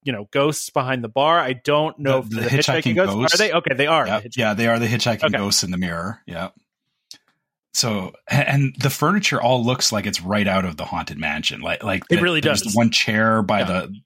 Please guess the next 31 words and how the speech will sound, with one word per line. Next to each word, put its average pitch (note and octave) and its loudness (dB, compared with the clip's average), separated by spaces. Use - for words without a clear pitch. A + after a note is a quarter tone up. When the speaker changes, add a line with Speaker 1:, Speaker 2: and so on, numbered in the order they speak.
Speaker 2:
by G#2 -2
the, E2+ -8
or, F#2 -4
like, F2 -6
off F#2 -2
in E2+ -8
the D#2+ -8
corner A#2 2
there A2 2
in G#2 2
the E2+ -2
picture. A#2 -2
Speaker 1:
Can C#3 -6
you A2+ -6
sit A#2+ -4
in C3 -10
that, D3 -6
in C3 -4
the, C#3 -4
in C3 -6
that C#3 -4
chair? F3 -6
I A2+ -10
forget D#3 0
what E3 4
it's C3+ 0
Speaker 2:
I - 4
would - 4
Speaker 1:
called, D3+ 4
Speaker 2:
ass-, - 2
Speaker 1:
but - -16